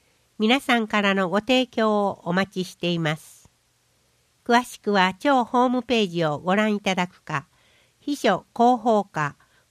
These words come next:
広報広聴係にお問い合わせください。電話三四の二零六九。蝶ホームページの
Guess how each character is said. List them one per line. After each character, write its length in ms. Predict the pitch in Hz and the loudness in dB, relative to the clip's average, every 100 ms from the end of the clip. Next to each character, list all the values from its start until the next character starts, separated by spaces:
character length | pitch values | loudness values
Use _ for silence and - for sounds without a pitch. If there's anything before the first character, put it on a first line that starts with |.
| - | 2
広 260 | 254 262 | 2 2
報 240 | - 233 220 | 2 0 0
広 220 | - 240 277 | 0 0 2
聴 260 | 277 262 | 0 0
係 420 | 254 240 233 240 | 0 -2 -4 -2
に 200 | 262 233 - | -2 -2 -4
お 80 | 196 | -6
問 220 | 190 196 | -2 2
い 40 | 185 | 2
合 100 | 180 | 2
わ 80 | |
せ 160 | 180 190 | 0 -6
く 100 | 190 | -4
だ 120 | 147 | -6
さ 220 | 147 143 | -6 -8
い。 220 | 139 - _ _ _ _ _ _ - | -10 -12 _ _ _ _ _ _ -2
電 280 | 202 202 | 0 2
話 260 | 196 180 170 - | 2 0 -2 -8
三 320 | - 262 262 | -2 0 0
四 260 | 254 226 185 | 0 0 0
の 220 | 160 156 | -2 -4
二 320 | 185 220 240 | -2 0 2
零 240 | 247 220 160 | 2 0 0
六 280 | 160 - 180 | -4 -6 -10
九。 360 | - 170 127 - _ _ _ _ _ _ _ _ - | -6 -6 -6 -12 _ _ _ _ _ _ _ _ -2
蝶 240 | 320 294 | 2 2
ホ 240 | - 254 | 2 2
ー 40 | 254 | 4
ム 160 | 233 | 2
ペ 240 | 233 226 208 | 0 2 2
ー 40 | |
ジ 120 | 175 | 0
の 200 | 160 135 | -2 -4